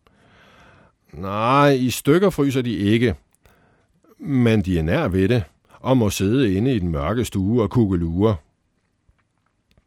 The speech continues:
I kan derimod flyve om i det fremmede land, hvor der er blomster og varmt og solskin." Nu var der allerede gået nogen tid, og ungerne var så store, at, øh,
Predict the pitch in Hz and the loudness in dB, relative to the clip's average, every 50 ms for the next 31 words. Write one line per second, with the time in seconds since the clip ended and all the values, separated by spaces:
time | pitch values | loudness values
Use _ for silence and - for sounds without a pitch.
0 | _ _ - - - - - 107 127 175 208 214 - - 135 127 - 139 139 143 | _ _ -20 -20 -18 -6 -2 2 4 4 4 2 2 2 0 2 2 2 2 2
1 | 131 123 127 131 131 117 - 117 120 113 107 98 104 104 104 139 127 117 - 92 | 2 0 0 0 -2 -2 0 0 2 2 2 2 2 0 -2 -2 -2 -2 -2 0
2 | 87 95 104 120 123 107 90 85 95 120 - - - _ - - - 127 120 110 | 0 0 0 0 0 0 2 0 0 -2 -4 -8 -16 _ -14 -6 -2 0 0 2
3 | 104 95 95 87 80 - 92 104 127 170 107 - - 135 113 92 85 80 87 98 | 2 2 0 0 0 0 0 0 0 -2 -4 -4 -2 -2 0 0 0 0 -2 -2
4 | 87 104 107 - - 107 95 87 104 95 95 101 95 - 127 90 58 - 80 - | -4 -6 -8 -8 -8 -8 -6 -4 -4 -4 -4 -6 -6 -6 -8 -8 -8 -10 -16 -18
5 | _ _ _ _ _ _ _ _ _ _ _ _ _ _ _ _ _ _ _ _ | _ _ _ _ _ _ _ _ _ _ _ _ _ _ _ _ _ _ _ _
6 | _ _ _ _ _ _ _ _ _ _ _ _ _ _ _ _ _ _ _ _ | _ _ _ _ _ _ _ _ _ _ _ _ _ _ _ _ _ _ _ _
7 | _ _ _ _ _ _ _ _ _ _ _ _ _ _ - - 135 165 180 196 | _ _ _ _ _ _ _ _ _ _ _ _ _ _ -16 -10 -6 -4 0 2
8 | 214 214 208 190 196 180 160 143 147 175 202 202 - 123 123 135 160 165 156 135 | 2 4 4 4 2 2 2 2 2 2 0 0 2 2 2 4 4 2 0 0
9 | 117 107 87 - - - 107 107 - 101 98 85 - - - _ - - 80 87 | -2 -2 -4 -6 -8 -6 -6 -8 -8 -8 -12 -14 -14 -18 -20 _ -20 -14 -10 -6
10 | 90 90 92 78 98 120 139 165 170 147 113 101 110 - - - - - 101 87 | -6 -4 -4 -4 -2 0 0 2 2 2 0 0 -2 -2 -4 -4 -4 -4 -4 -2
11 | 92 101 127 127 113 92 82 - 85 73 82 87 | 0 2 2 2 2 0 -2 -4 -6 -10 -10 -10